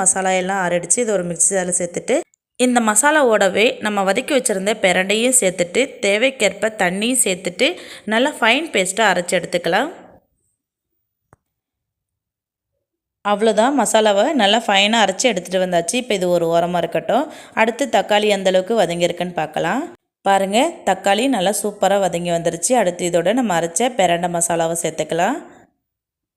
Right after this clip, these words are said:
அடுத்து இதோட ஒரு லெமன் சைஸ் புளியை கரைச்சிட்டு புளி கரைசல் எடுத்து வச்சிருக்கிறேன். அந்த புளி கரைசலையும் தாளிப்போட சேர்த்துட்டு நல்லா கலந்து கொடுத்துக்கலாம்.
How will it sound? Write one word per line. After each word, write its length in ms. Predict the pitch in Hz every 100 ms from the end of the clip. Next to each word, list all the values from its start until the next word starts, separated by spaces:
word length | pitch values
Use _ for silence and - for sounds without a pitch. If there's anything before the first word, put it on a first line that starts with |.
| _ _ _ _ _ -
அடுத்து 220 | 208 233 247
இதோட 200 | 208 196 277
ஒரு 120 | 262 202
லெமன் 240 | 202 226
சைஸ் 200 | 240 240 -
புளியை 280 | 208 202 196
கரைச்சிட்டு 420 | - 247 - 196 262
புளி 140 | 254 208
கரைசல் 300 | 214 202 208 190
எடுத்து 200 | 185 175
வச்சிருக்கிறேன். 460 | 180 175 180 226
அந்த 120 | 277 196
புளி 140 | 202 196
கரைசலையும் 540 | 196 180 190 190 269 294
தாளிப்போட 380 | 196 190 185 185 185
சேர்த்துட்டு 340 | 180 - - 262
நல்லா 180 | 185 196
கலந்து 260 | 190 180 180
கொடுத்துக்கலாம். 520 | 170 175 170 165 196